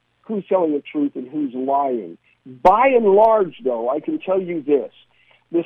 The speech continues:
scientists are not liars. By and large, the politicians are liars, and you should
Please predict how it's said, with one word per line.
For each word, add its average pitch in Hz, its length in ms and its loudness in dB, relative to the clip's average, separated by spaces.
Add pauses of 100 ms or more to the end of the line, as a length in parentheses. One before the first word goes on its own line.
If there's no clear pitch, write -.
scientists 214 680 -2 (100)
are 175 140 2
not 165 320 -4
liars. 123 560 -4 (640)
By 165 320 2
and 220 160 4
large, 190 480 6
the 165 80 -2
politicians 175 1000 -2 (380)
are 147 200 2
liars, 123 580 -2 (880)
and 165 220 -4
you 180 200 -6 (100)
should 170 260 -4